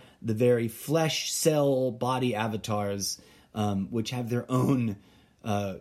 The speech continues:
cognitive, meta, spiritual cognation and cognizance and self-awareness systems that, that we can not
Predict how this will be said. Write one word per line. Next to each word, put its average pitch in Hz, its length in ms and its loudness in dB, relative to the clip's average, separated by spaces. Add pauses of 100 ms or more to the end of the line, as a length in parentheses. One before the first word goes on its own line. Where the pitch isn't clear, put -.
(120)
cognitive, 110 760 -2
meta, 110 760 0
spiritual 113 920 -2
cognation 110 1160 -2 (280)
and 101 180 -2
cognizance 110 760 -2
and 104 280 -2
self-awareness 107 1040 -2 (320)
systems 101 720 -2
that, 101 160 -6 (280)
that 101 140 -6
we 117 220 -2
can 117 320 -2 (440)
not 185 420 2